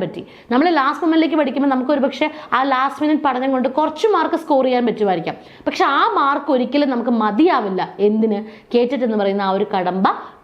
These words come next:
ക്വാളിഫൈ ചെയ്യാനായിട്ട്. അപ്പോൾ കെ ടെറ്റ് എന്ന് പറയുന്ന ഒരു ക്വാളിഫയിങ് എക്സാം ഇനി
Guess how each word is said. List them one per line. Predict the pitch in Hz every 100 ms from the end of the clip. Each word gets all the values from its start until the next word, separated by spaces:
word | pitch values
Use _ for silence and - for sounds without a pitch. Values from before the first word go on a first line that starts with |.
| -
ക്വാളിഫൈ | 185 175 190 233 240 302 233
ചെയ്യാനായിട്ട്. | 226 180 170 170 - - - - -
അപ്പോൾ | 180 247 - -
കെ | 240 247 262
ടെറ്റ് | 277 - 233
എന്ന് | 226
പറയുന്ന | 220 214 214
ഒരു | 214
ക്വാളിഫയിങ് | 208 196 202 214 233 233 185
എക്സാം | - 208 208 208 208
ഇനി | 220